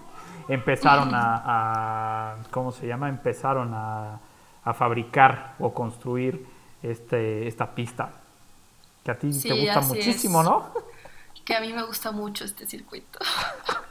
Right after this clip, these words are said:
Speaker 2: Es el
Speaker 1: No es
Speaker 2: primer
Speaker 1: cierto.
Speaker 2: episodio de Pitbull y ya me estás quemando con la audiencia.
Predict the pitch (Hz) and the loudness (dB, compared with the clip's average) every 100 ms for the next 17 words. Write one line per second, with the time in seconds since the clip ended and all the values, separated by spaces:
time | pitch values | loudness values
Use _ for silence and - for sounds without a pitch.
0 | - - - - - - - - 339 339 | -8 -8 -4 -2 0 -2 -4 -4 -2 -2
1 | 349 381 320 302 311 302 277 269 285 277 | 2 2 4 2 0 0 2 4 4 4
2 | 254 247 247 247 247 254 311 - 247 233 | 0 -2 -2 0 2 4 2 0 0 0
3 | 254 247 269 - 262 240 226 247 240 214 | 0 0 0 2 0 2 2 0 0 0
4 | 196 202 208 214 269 330 | 0 0 -2 -2 -4 -6